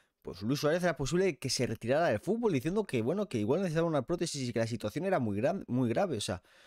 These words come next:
es mucha inyección, muchos medicamentos y él está llegando a un límite y cuando se está en el límite uno no sabe. O sea, está diciendo el presidente de Gremio que sí, es verdad, y que existe la posibilidad de que Luis Suárez, eh...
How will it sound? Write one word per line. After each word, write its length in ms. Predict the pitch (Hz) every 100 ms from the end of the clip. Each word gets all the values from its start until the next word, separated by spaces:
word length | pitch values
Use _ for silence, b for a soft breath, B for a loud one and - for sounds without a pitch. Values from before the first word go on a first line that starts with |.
| b b b b -
es 120 | 170
mucha 540 | 196 180 196 175 170
inyección, 460 | 156 165 156 196 196
muchos 260 | 185 170
medicamentos 760 | 170 160 147 180 180 185 175 -
y 60 | 156
él 60 |
está 220 | 156 -
llegando 420 | 147 147 165 175 165
a 40 |
un 160 | 151 139
límite 320 | 135 120 110
y 40 |
cuando 380 | - 117 117 110
se 180 | - 127
está 400 | - - 170 180
en 180 | - 139
el 160 | 139 143
límite 380 | 175 185 190
uno 220 | 175 175 165
no 120 | 147
sabe. 360 | 117 98 90 -
O 140 | -
sea, 160 | - 160
está 560 | 160 147 214 226 - - _ _ _
diciendo 840 | 147 147 156 - 285 262 151 - _
el 180 | 147 135
presidente 720 | 180 175 - 208 277 269 247
de 120 | 202
Gremio 460 | 170 165 170 226 240
que 100 | -
sí, 320 | - - 254 277
es 100 | 120
verdad, 220 | 113 185
y 60 |
que 100 | 226
existe 260 | 131 160 226
la 120 | 220
posibilidad 340 | 147 120 104 170
de 120 | 214
que 80 | 120
Luis 100 | 135
Suárez, 400 | - 135 233 - B B B _
eh... 840 | 135 156 147 139 127 120 117 110